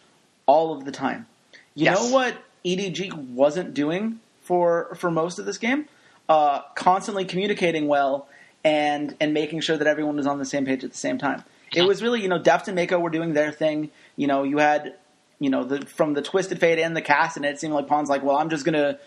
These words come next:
Speaker 1: you know, have my mobility and roam around and all that stuff."
Speaker 2: Mm-hmm.
Speaker 1: And then Koro was just on a different page than the rest of this team. And, and maybe that's something that, you know, if you're Aaron and you're the,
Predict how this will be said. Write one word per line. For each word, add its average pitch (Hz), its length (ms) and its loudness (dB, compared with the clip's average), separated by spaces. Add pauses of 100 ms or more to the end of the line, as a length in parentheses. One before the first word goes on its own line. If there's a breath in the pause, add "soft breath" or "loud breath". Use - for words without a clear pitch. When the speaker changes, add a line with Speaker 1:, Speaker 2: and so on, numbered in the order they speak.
(240 soft breath)
Speaker 1:
you 151 80 0
know, 147 80 4
have 151 240 4
my 151 200 2
mobility 147 580 0
and 143 120 -4
roam 147 240 2
around 143 300 0
and 143 100 0
all 135 140 2
that 135 200 0
stuff." 143 460 0 (300 soft breath)
Speaker 2:
Mm-hmm. 139 100 0
Speaker 1:
And 156 100 0
then 160 180 0
Koro 185 520 2
was 190 280 -4
just 190 260 -2
on 196 120 0
a 190 60 -2
different 185 300 -4
page 196 220 -2
than 190 60 -8
the 196 80 -2
rest 196 200 -2
of 196 40 -12
this 202 120 -4
team. 320 220 0
And, 226 180 -2 (160 loud breath)
and 247 100 4
maybe 392 300 0
that's 403 240 0
something 285 340 0
that, 247 240 -2 (300 soft breath)
you 208 80 -2
know, 214 140 4
if 190 80 -6
you're 240 220 0
Aaron 214 360 0
and 180 100 -2
you're 185 140 0
the, 175 100 -4